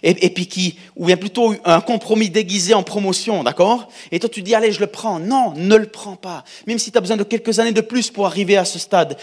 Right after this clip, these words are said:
à ce salaire, à ce poste, fais-le avec intégrité, ok ? Fais-le avec intégrité. Ne crée pas des casseroles que tu dois tirer avec toi. Et eux, même qui risquaient leur vie,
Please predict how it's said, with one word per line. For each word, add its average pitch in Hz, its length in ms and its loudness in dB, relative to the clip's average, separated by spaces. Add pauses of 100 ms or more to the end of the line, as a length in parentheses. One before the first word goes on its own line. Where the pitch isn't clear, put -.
(120)
à 147 80 -4
ce 190 340 -4 (120)
salaire, 202 520 2
à 175 80 -4
ce - 160 -6
poste, - 480 -4 (200)
fais-le 220 520 2
avec 175 320 -6
intégrité, 156 800 -8
ok ? - 200 -8 (640)
Fais-le 240 520 4
avec 185 320 -4
intégrité. 190 560 -4
Ne 190 80 -2
crée 233 180 -4
pas 226 140 -2
des 202 100 -4
casseroles 214 480 0
que 202 80 -8
tu 185 140 -6
dois 175 180 6 (320)
tirer 196 220 -4
avec 180 240 0
toi. 185 240 2
Et 196 180 2
eux, 247 240 2 (240)
même 233 180 -4
qui 185 200 -6
risquaient 226 420 -2
leur 180 160 0
vie, 254 320 -6